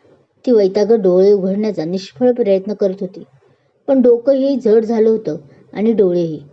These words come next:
ती संचिताला हाक मारते तशी संचिता उठून बसते आणि तिला वास्तवाचं भान येतं. "आरोही, उठ लवकर, बाहेर कुणीतरी तुझ्याच नावाने हाक मारत आहे."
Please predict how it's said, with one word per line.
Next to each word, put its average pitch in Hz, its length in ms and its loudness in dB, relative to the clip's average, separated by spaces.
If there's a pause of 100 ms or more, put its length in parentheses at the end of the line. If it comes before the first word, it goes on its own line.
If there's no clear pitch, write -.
(540)
ती 247 80 -2
संचिताला 208 560 -2
हाक 196 320 -4
मारते 190 320 -4 (400)
तशी 262 200 0
संचिता 277 400 0
उठून 220 300 0
बसते 233 400 -2 (280)
आणि 214 160 -4 (140)
तिला 190 320 -2
वास्तवाचं 208 640 -2
भान 180 220 -6
येतं. 165 220 -12 (1300)
"आरोही, 214 460 2 (240)
उठ 254 220 0
लवकर, 247 320 0 (540)
बाहेर 202 280 0
कुणीतरी 254 360 0
तुझ्याच 247 340 0
नावाने 254 320 2
हाक 233 180 0
मारत 220 260 -2
आहे." 170 180 -6